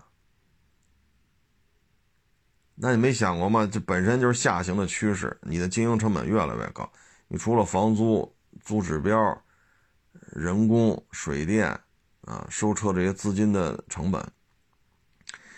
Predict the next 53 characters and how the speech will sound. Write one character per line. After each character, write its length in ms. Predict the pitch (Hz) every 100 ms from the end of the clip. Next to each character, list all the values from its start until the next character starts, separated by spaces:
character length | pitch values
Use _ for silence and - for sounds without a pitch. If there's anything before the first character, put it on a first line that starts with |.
| - -
你 200 | 101 110
还 180 | 90 110
要 120 | 95
加 260 | - 101
上 180 | 98 78
请 220 | - 95
主 200 | 95 76
播、 300 | 71 95 92 - _ _ _ _
建 200 | - 104 92
造 140 | 90
演 180 | 73 65
播 180 | 80 90
厅， 280 | 92 87 - _ _ _
还 120 | -
要 80 | 95
买， 240 | 90 62
买 320 | 52 73 50 76
这 160 | 92
个 300 | 80 71 58 - - -
流 220 | 76 90
量 200 | 98 101
位 220 | 104 62
置， 160 | - - _ _ _ _ _ _ _ _ _
你 280 | - 98 101
又 220 | 160 147
要 140 | 101 85
支 160 | 90
出 180 | 80 82
一 120 | 82
笔 120 | 69 -
费 140 | -
用。 240 | 50 - _ _ _ _ _ _ _ _
本 200 | 101 104
身 220 | 110 147
单 240 | 160 147 135
车 160 | 131
的 140 | 127 131
利 160 | 135
润 260 | 87 67 -
一 240 | 120 135 87
年 220 | 82 80
不 180 | 82 65
如 180 | 65 69
一 160 | 64
年， 240 | - 50 - - -
一 340 | 147 147 104
年 220 | 98 98
比 140 | 85 73
一 100 | 67
年 260 | 71 82 90
利 80 | 82
润 220 | 60 53
薄， 240 | 50 -